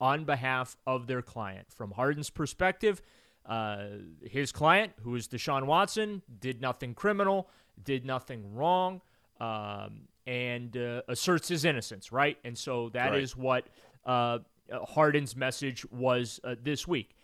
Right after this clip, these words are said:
Speaker 1: Uh, Busby, uh, has these twenty-two women who are alleging the, this, uh, s-,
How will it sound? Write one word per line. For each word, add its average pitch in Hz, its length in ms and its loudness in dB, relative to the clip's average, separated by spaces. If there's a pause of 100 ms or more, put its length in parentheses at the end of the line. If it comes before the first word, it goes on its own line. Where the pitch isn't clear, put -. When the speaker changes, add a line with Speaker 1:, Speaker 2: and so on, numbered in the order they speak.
(180)
Speaker 1:
Uh, 113 140 -2 (100)
Busby, 165 540 4 (380)
uh, 110 240 -8
has 117 320 -4
these 120 220 -6
twenty-two 143 460 -4
women 175 320 2
who 139 160 -4
are 127 220 0
alleging 127 520 -2
the, 123 280 -2
this, 120 420 -4
uh, 113 260 -4
s-, 113 120 -14